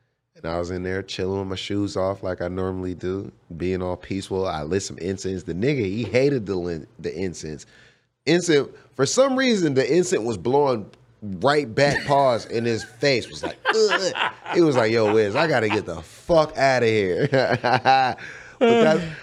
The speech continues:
that's my man, you know what I'm saying? Like, we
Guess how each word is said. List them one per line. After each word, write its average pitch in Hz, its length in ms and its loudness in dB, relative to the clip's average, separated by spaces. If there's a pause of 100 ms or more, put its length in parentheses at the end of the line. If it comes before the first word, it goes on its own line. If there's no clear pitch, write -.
(140)
that's 151 260 4
my 143 180 4
man, 147 540 2
you 110 100 0
know 127 160 4
what 127 120 4
I'm 127 100 0
saying? 131 340 0
Like, 117 200 4
we 151 240 4